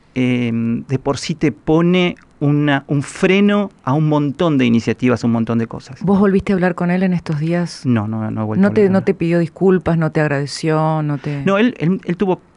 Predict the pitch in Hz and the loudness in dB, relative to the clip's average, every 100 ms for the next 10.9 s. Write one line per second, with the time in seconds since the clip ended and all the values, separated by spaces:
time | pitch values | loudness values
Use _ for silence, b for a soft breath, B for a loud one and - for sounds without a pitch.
0 | - 123 131 151 143 135 135 135 127 120 | -6 -2 2 2 0 0 0 2 0 0
1 | 117 120 - _ _ - 120 123 120 139 | -4 -10 -16 _ _ -12 -6 -2 0 2
2 | 143 160 - - - 104 104 110 123 127 | 2 -2 -4 -14 -8 -6 -4 0 2 2
3 | 131 135 107 123 123 - 139 147 147 - | 2 0 -2 0 0 0 0 0 -4 -20
4 | - - - 113 117 - 107 107 135 127 | -20 -20 -14 -12 -8 -4 -4 -2 -2 -2
5 | - 113 110 104 - 123 127 123 131 135 | -4 -4 -4 -4 -4 0 0 0 0 0
6 | 139 147 160 - b b b b 123 123 | 0 -2 -4 -6 b b b b -2 0
7 | 127 _ - 107 110 113 107 113 - 127 | -2 _ -10 -6 -4 -6 -4 -6 -2 0
8 | 139 139 120 113 113 104 123 120 113 117 | 2 2 0 -2 -2 -2 -2 0 0 0
9 | 123 131 131 117 107 B B B 120 107 | 0 2 2 0 -4 B B B -6 -4
10 | 107 117 107 107 107 117 104 107 - | -6 -6 -8 -8 -12 -10 -8 -8 -12